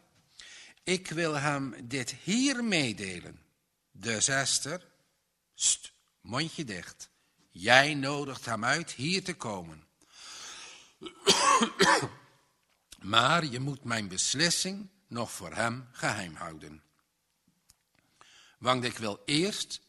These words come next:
nog eens een hartig woordje met hem spreken."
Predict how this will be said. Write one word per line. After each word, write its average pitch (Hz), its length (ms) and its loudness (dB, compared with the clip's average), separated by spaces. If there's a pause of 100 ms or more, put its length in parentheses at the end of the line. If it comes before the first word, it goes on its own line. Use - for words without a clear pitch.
(120)
nog 196 200 0
eens 139 500 -2
een 95 180 -6
hartig 165 460 0
woordje 143 540 -6 (220)
met 180 200 -4
hem 196 140 -6
spreken." 85 640 -6